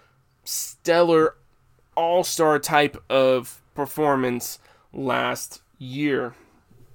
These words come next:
Marquez has fourteen strikeouts to just four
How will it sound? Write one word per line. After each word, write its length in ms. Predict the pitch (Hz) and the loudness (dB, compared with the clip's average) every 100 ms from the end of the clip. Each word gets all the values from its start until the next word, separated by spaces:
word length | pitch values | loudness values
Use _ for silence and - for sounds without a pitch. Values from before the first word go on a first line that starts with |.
| - - - - - - - - - - - - | -20 -20 -20 -20 -20 -16 -8 -6 -6 -10 -12 -12
Marquez 1000 | - 170 233 226 196 - 185 185 170 135 | -2 0 2 0 -4 -10 -4 -2 -2 -4
has 720 | - 147 151 135 127 - - - - - - - - | -8 -8 -4 -4 -6 -8 -14 -14 -20 -20 -20 -20 -20
fourteen 1080 | - - - 202 240 240 - - 196 196 175 | -20 -20 -4 0 0 -2 -10 -10 -6 -6 -6
strikeouts 720 | 156 - 165 151 139 135 120 | -8 -10 -4 -4 -4 -6 -8
to 60 | 127 | -10
just 240 | 127 135 | -10 -10
four 640 | - - 175 175 180 156 | -10 -2 0 2 2 0